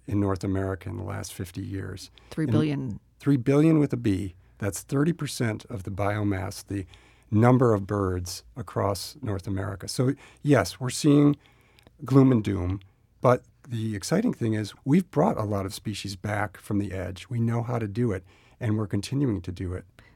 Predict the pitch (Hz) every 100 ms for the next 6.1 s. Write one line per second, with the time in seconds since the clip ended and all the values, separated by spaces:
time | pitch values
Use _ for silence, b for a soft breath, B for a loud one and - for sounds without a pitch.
0 | b - 165 160 202 156 143 _ - -
1 | - 185 - 156 151 - 135 135 - -
2 | 139 139 - 135 143 139 139 - - 131
3 | 131 135 147 123 143 - - - - 135
4 | - 135 - 131 - - 147 147 127 127
5 | 123 - - 110 104 110 - - 127 -